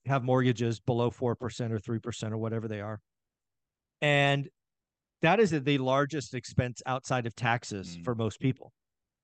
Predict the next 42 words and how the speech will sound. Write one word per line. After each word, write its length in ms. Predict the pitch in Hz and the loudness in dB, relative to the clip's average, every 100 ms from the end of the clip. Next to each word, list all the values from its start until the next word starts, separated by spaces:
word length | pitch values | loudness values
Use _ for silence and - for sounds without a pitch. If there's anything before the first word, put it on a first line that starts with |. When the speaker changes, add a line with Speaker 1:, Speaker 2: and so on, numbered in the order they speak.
| _ | _
Speaker 1:
And 360 | 156 147 147 147 | 2 4 4 4
what 180 | 160 | 2
people 280 | 170 220 220 | 2 0 2
don't 160 | 175 160 | 2 4
really 220 | 151 139 | 2 2
get 240 | 123 156 - - | 0 -2 -4 -6
is 480 | 143 135 127 110 - _ _ _ _ - | -2 -2 -2 -6 -14 _ _ _ _ 0
that's 280 | 151 233 - - | 2 0 -4 -10
fixed. 560 | 156 175 - - - _ _ _ _ _ _ _ - | -8 -10 -14 -20 -20 _ _ _ _ _ _ _ -2
That's 260 | 160 - | -2 0
not 280 | 135 120 143 - | -2 2 2 0
going 300 | 123 110 98 | -4 -4 -6
up. 180 | 120 - _ _ _ _ _ - | -10 -12 _ _ _ _ _ 0
Yes, 280 | 165 170 170 | 2 4 0
Speaker 2:
Yeah. 40 | |
Speaker 1:
insurance 460 | 139 160 139 139 143 | 0 2 2 0 -6
and 120 | 123 | -4
taxes 400 | 127 113 - 110 | -2 -2 -6 -6
could 160 | 131 | -4
be 80 | 110 | -4
going 260 | 110 110 110 | -2 -4 -4
up 100 | 110 | -4
based 240 | 107 101 | -4 -4
on 80 | 107 | -6
where 140 | 107 | -6
you, 220 | 107 107 110 - | -4 -4 -6 -6
where 140 | 110 | -6
you 80 | 104 | -4
live 160 | 110 117 | -6 -8
and 80 | |
all 120 | 95 92 | -10 -12
of 60 | |
that, 160 | 98 98 | -16 -16
but 120 | 120 | -14
it's 180 | 110 - _ | -16 -16 _
the, 100 | 135 - 127 | -20 -8 -8
the, 80 | 131 - 143 _ _ 131 117 | -8 -20 -20 _ _ -12 -2
it's 180 | 147 - | -2 2
not 160 | 170 156 | 2 4
going 200 | 143 170 | 2 2
up. 160 | 139 | 0
So 200 | - 127 | 0 -2